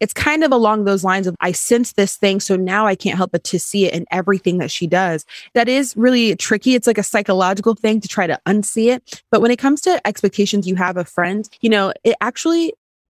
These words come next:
begins before you enter into friendships. A lot of us are trying to figure it out while we're in the midst of a friendship. And sometimes we compromise our boundaries or we make certain, you know, concessions because we're emotionally attached and it's messy and we're in it.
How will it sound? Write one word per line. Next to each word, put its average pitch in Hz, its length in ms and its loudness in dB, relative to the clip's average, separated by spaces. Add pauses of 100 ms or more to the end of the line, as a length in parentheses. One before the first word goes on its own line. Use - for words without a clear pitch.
(160)
begins 208 460 0
before 185 340 -2
you 262 160 4
enter 190 300 -2
into 180 240 -4
friendships. 175 580 -4
A 180 60 -2
lot 214 200 2
of 247 80 -2
us 262 160 -2
are 202 60 2
trying 202 220 -2
to 185 80 -2
figure 185 340 0
it 190 60 2
out 190 240 0 (220)
while 185 140 2
we're 175 120 0
in 208 200 2
the 220 60 4
midst 214 220 0
of 208 80 0
a 202 40 2
friendship. 208 520 0
And 196 100 -2
sometimes 190 320 0
we 151 60 0
compromise 254 560 2
our 226 100 2
boundaries 214 720 2
or 180 160 0
we 175 160 0
make 185 220 0
certain, 175 360 -2 (280)
you 190 80 4
know, 165 100 2
concessions 208 880 -2 (220)
because 208 240 2
we're 214 100 2
emotionally 226 560 2
attached 202 520 -2
and 180 140 -2
it's 175 200 -4
messy 208 480 0
and 175 140 0
we're - 100 -2
in 202 160 0
it. 208 200 0